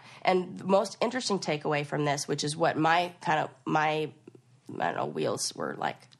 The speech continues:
turning on, um, was that the patterns that are seen in this show that the traits that are considered the most critical for reproductive success are the ones that we care about the most,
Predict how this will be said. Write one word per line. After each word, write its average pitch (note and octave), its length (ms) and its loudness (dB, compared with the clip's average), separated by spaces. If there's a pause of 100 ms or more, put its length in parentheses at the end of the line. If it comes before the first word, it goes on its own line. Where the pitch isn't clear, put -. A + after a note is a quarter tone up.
turning D3+ 320 0
on, C3 260 0 (340)
um, D#3 440 4 (280)
was F#3 260 0
that D#3+ 300 2 (420)
the F3 100 2
patterns G#3 600 2
that F#3 120 -4
are E3 80 -2
seen E3 280 0
in G#3+ 120 2
this C4 260 -2 (220)
show G3 340 2
that F#3+ 300 -2 (100)
the F3 100 0
traits G#3+ 420 -2
that G3+ 100 0
are F3+ 60 0
considered D#3+ 600 -2
the D3 140 -4
most D#3 420 2
critical E3 360 0
for C#3+ 160 -2
reproductive D3 840 -2
success - 680 -2 (640)
are D#3 160 4
the D#3 100 -2
ones D#3 440 0
that C#3+ 160 -4
we D3 100 -4
care D3 180 -2
about D3 220 0
the D3 60 -6
most, C#3+ 400 -2